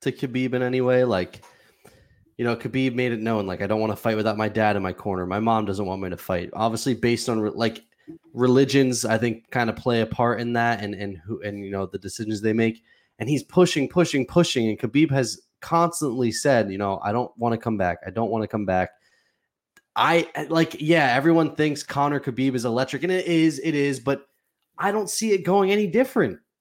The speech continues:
And so it, it, it's hard for me to get super ex-, I mean, it's a Conor fight. I'm gonna get excited, but it's not like I, I still lean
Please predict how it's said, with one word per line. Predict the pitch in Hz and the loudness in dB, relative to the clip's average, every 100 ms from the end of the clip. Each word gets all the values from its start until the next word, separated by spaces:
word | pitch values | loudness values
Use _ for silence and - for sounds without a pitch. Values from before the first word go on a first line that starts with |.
| _ _ _ | _ _ _
And | 151 | -6
so | 147 170 143 | 0 0 0
it, | 160 - | -4 -2
it, | 180 147 | -2 -2
it's | - | -6
hard | - 233 254 | -2 0 0
for | 247 | -2
me | 233 | -4
to | 226 | -2
get | 226 208 | -4 -4
super | - 220 226 208 | -4 -6 0 -2
ex-, | 190 - | -2 -6
I | 208 | -4
mean, | 240 | -2
it's | 226 | -4
a | |
Conor | - 208 180 | -2 0 0
fight. | - 127 | 0 -4
I'm | 113 | -4
gonna | 135 170 | 0 0
get | 147 139 | 0 -4
excited, | - - 151 127 | -4 -4 -4 -4
but | 101 123 - _ _ _ | -6 -8 -10 _ _ _
it's | 165 - | -8 -2
not | 202 208 | -2 0
like | 202 185 - - _ _ _ _ _ - | 0 0 -2 -14 _ _ _ _ _ -12
I, | - - | -12 -10
I | - 175 | -6 -6
still | - 214 185 | -2 2 4
lean | 165 190 190 165 | 4 2 0 -4